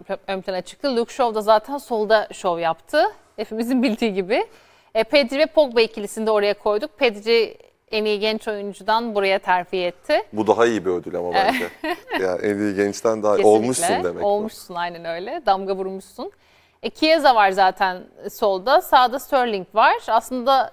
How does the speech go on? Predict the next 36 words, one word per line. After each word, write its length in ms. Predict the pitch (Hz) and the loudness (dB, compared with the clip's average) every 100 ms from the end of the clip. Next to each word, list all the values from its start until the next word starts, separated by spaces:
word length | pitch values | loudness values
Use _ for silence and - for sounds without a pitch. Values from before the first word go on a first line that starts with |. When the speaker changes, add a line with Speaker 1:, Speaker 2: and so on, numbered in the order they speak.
| 214 | -10
Speaker 1:
Sterling 440 | - 247 254 294 | -2 0 0 0
de 100 | - | -2
solda 340 | - 226 208 233 | 0 0 2 2
çok 160 | 311 | 0
fazla 520 | - 311 269 277 285 - - | 6 6 6 4 2 2 -18
<laughs> 120 | _ | _
iş 200 | 254 - | -8 4
yaptı 300 | 254 - 403 | 4 4 2
ama 120 | 370 | 2
hani 180 | 277 247 | 0 -2
burada 320 | 262 247 302 - - _ - | -2 2 2 2 -14 _ -8
Speaker 2:
Ya 140 | 120 127 | -4 -2
burada 300 | 135 135 143 | 2 4 4
hani 280 | 139 139 - | 2 -2 -4
bizim 360 | 110 110 117 | -10 -10 -6
grafik 280 | 120 127 - | -2 -2 -4
departmanımız 580 | 113 107 98 - 113 113 | -2 0 -2 -6 -14 -8
böyle 180 | 117 117 | -6 -4
dizmiş. 360 | 95 311 240 | -6 -10 -2
Yani 120 | - 104 | 4 4
yoksa 220 | 101 104 | 4 2
zaten 300 | 107 120 107 | 2 2 2
tersinin 580 | 107 101 - 104 104 - | 2 0 -2 -6 -6 -2
olması 380 | 98 92 85 90 | -2 -2 -6 -4
gerekiyordu. 480 | 87 90 95 95 92 | -4 -2 -4 -4 0
Speaker 1:
Ve 100 | 285 | 4
Patrick 440 | 320 302 - 311 | 6 4 0 -10
Schick 280 | - 285 - | -8 -10 -4
de 60 | |
yine, 480 | 247 240 294 453 359 - | -4 -2 -2 -2 -6 -10
e, 160 | 233 220 190 _ | -8 -8 -8 _
beş 220 | 262 277 | 4 4
golle 460 | - 226 208 208 240 | 0 2 2 2 2
damga 320 | 233 226 226 | 2 2 -2
vurdu 280 | 202 190 175 | -4 -8 -8
biliyorsunuz. 720 | 180 180 175 190 220 - - | -6 -6 -6 -12 -14 -16 -20